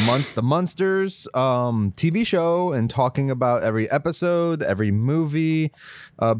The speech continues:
basically anything that has to deal with the Munsters. We might have some trivia, everything like that. So,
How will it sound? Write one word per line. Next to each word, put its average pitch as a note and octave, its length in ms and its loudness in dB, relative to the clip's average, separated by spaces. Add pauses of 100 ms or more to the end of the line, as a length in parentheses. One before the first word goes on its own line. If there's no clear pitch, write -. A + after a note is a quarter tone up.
(180)
basically E3 600 0
anything C3+ 640 0
that A2 200 0
has A2 280 0
to A2 100 2
deal G#2+ 400 0
with G2 360 0
the G#2+ 100 2
Munsters. G2 720 0
We C3+ 80 2
might D#3+ 140 2
have F3 200 2
some C3+ 160 -2
trivia, C3+ 680 0
everything G2+ 340 0
like F#2 200 0
that. D#2 320 0
So, F2 480 0